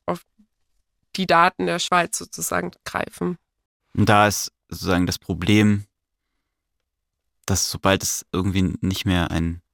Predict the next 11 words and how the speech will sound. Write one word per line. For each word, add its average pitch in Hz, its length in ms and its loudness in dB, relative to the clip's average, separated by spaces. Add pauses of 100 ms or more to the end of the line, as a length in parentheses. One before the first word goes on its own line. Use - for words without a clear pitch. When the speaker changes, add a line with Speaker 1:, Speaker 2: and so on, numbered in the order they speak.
(220)
Speaker 2:
deutschlandweites 107 720 0 (720)
Vorgehen 110 420 4
ist, 107 180 0
sondern 92 300 0
irgendwie 90 260 -2
international. 101 840 0 (240)
Speaker 1:
Also 196 260 0
man 196 180 2
kann 202 240 0
ja 190 120 4
die 190 140 -2